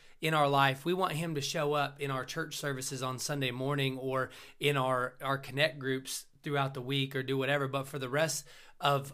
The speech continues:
of our week, for the, in our family's life, in our job and everything like that, we're just like, "Oh, no, I'm not, I'm not gonna, I'm not gonna do that." You know, Romans one sixteen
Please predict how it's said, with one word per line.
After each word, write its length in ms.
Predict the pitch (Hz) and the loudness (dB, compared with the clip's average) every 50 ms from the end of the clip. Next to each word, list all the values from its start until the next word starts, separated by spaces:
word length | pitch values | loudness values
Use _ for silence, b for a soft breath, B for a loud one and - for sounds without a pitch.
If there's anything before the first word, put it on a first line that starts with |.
| - | -2
of 180 | 147 143 135 135 | 0 0 0 2
our 180 | 131 123 120 113 | 2 0 0 -2
week, 460 | 113 127 147 156 151 139 139 135 - - | -2 -2 0 0 0 0 -2 -4 -8 -12
for 140 | - 143 | -10 -8
the, 200 | 127 131 135 135 - | -6 -4 -6 -4 -4
in 160 | 151 147 147 | -4 -2 0
our 140 | 139 131 127 | 0 0 0
family's 500 | - - 139 143 147 151 143 135 135 139 | -2 -2 -2 -2 -2 0 -2 -2 -2 0
life, 280 | 139 139 139 135 139 | 0 0 0 0 -2
in 120 | 143 135 131 | -4 -4 -2
our 160 | 127 123 123 | -2 -2 -4
job 480 | 117 113 139 139 135 135 135 131 131 135 | -2 0 2 4 4 4 4 2 0 -2
and 80 | 120 | -4
everything 340 | 127 131 127 135 139 139 131 | -4 -4 -4 -4 -6 -6 -6
like 180 | 123 123 - - | -6 -6 -4 -4
that, 200 | 135 131 131 131 | -4 -4 -4 -4
we're 100 | 131 131 | -6 -6
just 200 | 131 123 - - | -4 -4 -2 0
like, 200 | 135 123 120 - - | 0 0 -2 -2 0
"Oh, 260 | 139 139 135 120 120 120 | 2 2 2 2 -2 -4
no, 120 | 117 127 123 | -4 -2 0
I'm 180 | 120 135 143 151 | 0 0 0 0
not, 280 | 143 127 123 127 B B B B B B B B | 0 0 -2 -2 B B B B B B B B
I'm 160 | - 139 143 151 | -4 -2 0 0
not 280 | 143 135 131 131 131 | 0 -2 -2 -4 -6
gonna, 380 | 127 127 127 120 113 110 113 123 - | -8 -8 -8 -8 -8 -8 -10 -12 -10
I'm 120 | 135 143 | -6 -4
not 140 | 143 135 135 | -4 -4 -4
gonna 140 | 131 120 113 | -6 -8 -8
do 220 | 110 120 120 113 | -8 -8 -6 -4
that." 320 | 120 120 117 117 120 B B B B B B B B B | -2 -2 -2 -2 -4 B B B B B B B B B
You 100 | - 147 | -2 0
know, 200 | 147 135 135 135 - - - - | 0 0 0 -4 -8 -16 -12 -2
Romans 400 | 151 165 175 180 175 160 143 143 | 0 2 2 2 2 -2 -2 -2
one 200 | 143 175 165 160 | -4 -4 -2 -4
sixteen 720 | - - 156 - - - 165 170 165 156 147 143 135 139 | -4 -6 -6 -6 -6 -4 -2 -2 -2 -2 -2 -4 -6 -8